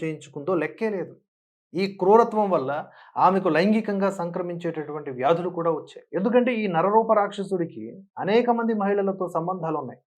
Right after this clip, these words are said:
ఆమె దగ్గర ఉన్నటువంటి ప్రతి వస్తువుని ధ్వంసం చేశాడు. వాళ్ళ నాన్న ఇచ్చినటువంటి గిఫ్ట్స్ని కూడా ధ్వంసం చేశాడు. ఆర్థికంగా అడుక్కునే స్థితికి తీసుకొచ్చేశాడు ఆమెను. ఇంతకన్నా దారుణం ఏమిటంటే, తన సొంత తల్లిని లైంగికంగా ఎలా వేధించాడో కూడా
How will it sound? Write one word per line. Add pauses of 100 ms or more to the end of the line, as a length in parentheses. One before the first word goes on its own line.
ఆమె
దగ్గర
ఉన్నటువంటి
ప్రతి
వస్తువుని
ధ్వంసం (100)
చేశాడు.
వాళ్ళ
నాన్న
ఇచ్చినటువంటి
గిఫ్ట్స్ని
కూడా (320)
ధ్వంసం
చేశాడు. (960)
ఆర్థికంగా
అడుక్కునే
స్థితికి
తీసుకొచ్చేశాడు
ఆమెను. (300)
ఇంతకన్నా
దారుణం
ఏమిటంటే, (500)
తన
సొంత (160)
తల్లిని
లైంగికంగా
ఎలా
వేధించాడో
కూడా